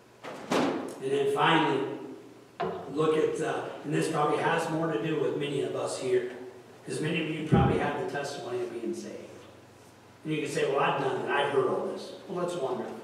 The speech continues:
But then look at what else we need to do if we're gonna allow God to use our vessel,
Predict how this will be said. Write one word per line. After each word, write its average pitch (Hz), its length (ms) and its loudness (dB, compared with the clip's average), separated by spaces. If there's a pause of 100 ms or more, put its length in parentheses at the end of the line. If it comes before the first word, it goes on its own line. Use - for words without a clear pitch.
(1160)
But - 200 2
then 175 280 2
look - 120 0
at - 240 2
what - 280 2
else 427 600 0 (500)
we 135 140 -2
need 117 280 -2
to 120 60 -4
do 127 140 6
if - 160 2
we're - 140 -4
gonna 117 180 -4
allow 110 180 -4
God - 340 -6
to 110 80 -4
use 107 140 -4
our 104 120 -4
vessel, - 460 -6